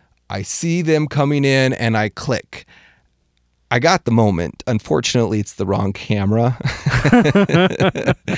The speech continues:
It's a landscape camera, not intended, but the moment was captured, not in the clarity I wanted, but what the clarity was, was in my mind. It was like, "Oh, I have the ability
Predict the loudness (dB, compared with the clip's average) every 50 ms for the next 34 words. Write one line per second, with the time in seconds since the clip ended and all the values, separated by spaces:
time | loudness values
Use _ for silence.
0 | -6 -8 -10 -10 -6 -4 -2 -2 0 2 2 2 2 2 0 0 -2 -2 -2 -2
1 | -2 -4 -2 -2 0 0 2 2 2 2 2 2 2 2 2 0 -2 -2 0 0
2 | 2 2 2 2 2 0 -2 -8 -16 -20 -20 _ _ _ 0 0 0 0 _ -8
3 | -10 -10 -10 -10 _ -4 0 2 4 4 4 6 6 6 6 4 4 2 0 -2
4 | -4 -4 -4 -2 0 2 2 2 2 0 -2 -2 -2 -2 -2 -4 -6 -8 -10 _
5 | -16 -20 -20 _ _ _ _ -20 -20 -20 _ _ _ _ -6 -2 0 2 4 4
6 | 4 2 2 0 0 -2 0 2 2 4 4 4 2 0 -2 -2 -4 -4 -4 -2
7 | 0 0 2 2 2 0 0 -2 -2 -4 -4 -4 -6 -6 -4 -2 -2 -2 -2 -4
8 | -10 -10 -6 -2 0 0 2 2 2 2 0 0 0 0 0 0 0 0 -2 -4
9 | -4 -4 -4 -4 -4 -4 -6 -6 -4 -4 -4 -4 -4 -4 -6 -6 -6 -8 -6 -6
10 | -6 -6 -6 -6 -4 -4 -4 -4 -6 -8 -16 _ _ _ _ _ _ _ _ _
11 | _ _ _ -6 -4 -4 -4 -4 -6 -8 -14 _ _ _ _ _ _ _ _ _
12 | _ _ _ _ _ _ _ _ _ _ _ _ _ _ _ _ _ _ _ _
13 | _ _ _ _ _ _ -4 0 0 2 2 2 2 0 0 0 -2 -2 -2 -2
14 | 0 0 0 2 2 0 0 -2 -4 -4 -6 -8